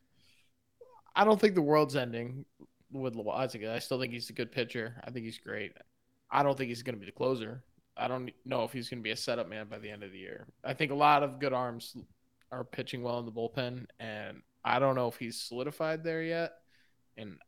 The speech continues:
I don't really like where his head's at. He was throwing stuff around in the dugout after his outing today, and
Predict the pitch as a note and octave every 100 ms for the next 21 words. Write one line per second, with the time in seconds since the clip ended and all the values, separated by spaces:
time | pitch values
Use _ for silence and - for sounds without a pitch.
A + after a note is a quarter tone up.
0 | - A#2 C3 C3+ C#3 D3+ C3+ C3 C3 A#2
1 | A2 - F#2+ - - - - A2+ - -
2 | _ _ _ _ - D3 C#3 - C#3+ C3+
3 | C3+ C3 A#2+ C3+ C#3+ C#3 C3+ C3+ - C3
4 | A#2 A2+ A#2+ A#2+ A#2 - C3 C3 B2+ A2+
5 | A2